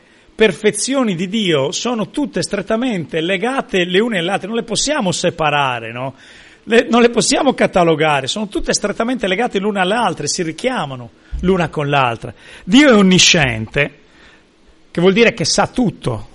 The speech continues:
vuol dire che conosce tutte le cose che sono avvenute, che avverranno e quelle che potrebbero avvenire se solo facessimo certe scelte.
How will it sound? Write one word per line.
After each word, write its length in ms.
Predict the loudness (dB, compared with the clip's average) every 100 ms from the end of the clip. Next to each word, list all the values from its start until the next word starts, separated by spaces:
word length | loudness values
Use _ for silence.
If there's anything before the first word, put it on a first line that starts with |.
| -20 _ -8
vuol 180 | -2
dire 440 | 4 4 4 0 -8 _ _ _ _ _ _ _
che 160 | -4 2
conosce 540 | 4 4 4 0 -4
tutte 360 | 0 0 2 0
le 120 | 0
cose 580 | 0 2 2 0 -6 -8 _ _ -6
che 100 | -2
sono 220 | 2 2
avvenute, 760 | 2 0 2 0 2 2 0
che 160 | -2 2
avverranno 1040 | 2 2 0 2 2 2 2 2 0 -2 -16 _ _ _ _
e 100 | -8
quelle 320 | 2 4 4 2
che 160 | 0
potrebbero 760 | 4 4 4 4 4 2 2 2
avvenire 600 | 2 2 2 2 2 2
se 160 | 2 0
solo 260 | 2 2
facessimo 520 | 2 0 0 0 -2
certe 340 | -2 -2 -2 -4
scelte. 640 | -4 -6 -8 -10 -16 -20